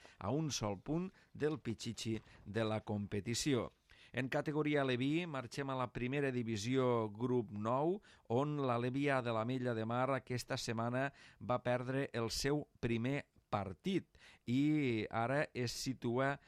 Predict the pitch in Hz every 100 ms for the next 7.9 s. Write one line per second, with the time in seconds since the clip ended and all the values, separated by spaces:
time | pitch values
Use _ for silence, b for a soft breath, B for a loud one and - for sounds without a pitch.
0 | B B 113 117 113 131 - - 113 131
1 | 110 143 143 127 120 113 107 127 143 117
2 | - 123 - 104 107 139 113 120 120 113
3 | - B B - 127 127 156 151 - 123
4 | 127 117 - 101 98 92 87 104 123 110
5 | 90 85 95 95 98 95 101 139 127 110
6 | 117 110 B B B 110 98 101 95 90
7 | 95 110 120 104 90 B B 101 104